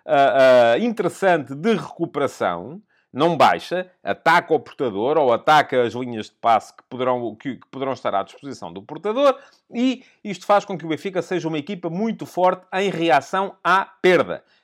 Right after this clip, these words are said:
É a, a função fundamental do chamado Gegenpressing, que é o contra-pressing, a, a, que é a forma de, que as equipas têm para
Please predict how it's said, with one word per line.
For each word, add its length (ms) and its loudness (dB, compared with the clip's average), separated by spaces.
É 440 4
a, 800 2
a 40 -4
função 480 -6
fundamental 680 -2
do 140 -6
chamado 420 -2
Gegenpressing, 920 0
que 80 -6
é 40 4
o 100 0
contra-pressing, 1160 -2
a, 420 0
a, 120 -4
que 180 -6
é 180 2
a 100 0
forma 400 0
de, 220 -4
que 120 -4
as 120 -2
equipas 360 -10
têm 280 -4
para 360 2